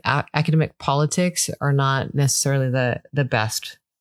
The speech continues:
pretty much across the board as I understand it. But I was pretty deep in it because I got into this political role.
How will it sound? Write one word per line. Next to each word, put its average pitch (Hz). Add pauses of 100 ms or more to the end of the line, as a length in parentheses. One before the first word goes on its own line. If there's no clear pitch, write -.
(120)
pretty 226
much 165
across 131
the 139
board 135
as 131
I 123
understand 127
it. 120
But 143
I 143
was 160
pretty 156
deep 135
in 123
it -
because 123
I 127
got 123
into 120
this 120
political 127
role. 120